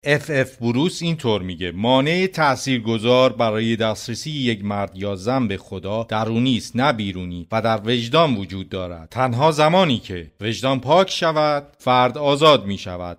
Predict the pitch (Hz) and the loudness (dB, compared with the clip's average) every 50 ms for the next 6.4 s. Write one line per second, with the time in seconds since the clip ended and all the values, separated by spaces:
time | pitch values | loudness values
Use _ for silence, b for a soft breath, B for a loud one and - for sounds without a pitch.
0 | _ - - 123 127 123 113 143 165 170 185 185 180 175 170 - - - 143 139 | _ -6 0 0 0 2 2 0 0 2 0 -2 0 -2 -2 -4 -2 -2 -2 -2
1 | 113 107 123 123 120 117 113 127 139 117 120 113 - - 113 107 113 117 113 110 | -2 0 2 2 2 2 0 -2 -2 -2 -2 -4 -4 -4 -4 -2 0 0 0 0
2 | 113 117 113 107 98 113 143 185 185 - - - 110 101 92 95 98 98 98 - | 0 0 -2 -2 -2 -4 -4 -4 -4 -6 -6 -6 -6 -4 -4 -4 -4 -4 -4 -4
3 | 110 113 120 151 165 - - - 160 160 151 139 139 135 139 139 139 135 127 127 | -6 -2 0 0 0 0 0 0 0 0 2 0 0 2 0 0 2 0 0 0
4 | 123 123 - 131 120 - - 131 117 - 120 117 110 120 107 101 98 - - 120 | -2 -4 -6 -6 -6 -4 -4 -4 -4 -4 -4 -6 -4 -4 -6 -8 -8 -8 -6 -6
5 | 127 151 165 156 - 117 113 117 117 131 127 123 - - 185 170 135 110 101 95 | -4 -4 -6 -6 -4 -4 -4 -4 -4 -4 -6 -6 -4 -4 -4 -2 -2 -2 -4 -4
6 | 92 87 82 80 80 76 73 | -8 -10 -14 -16 -16 -18 -20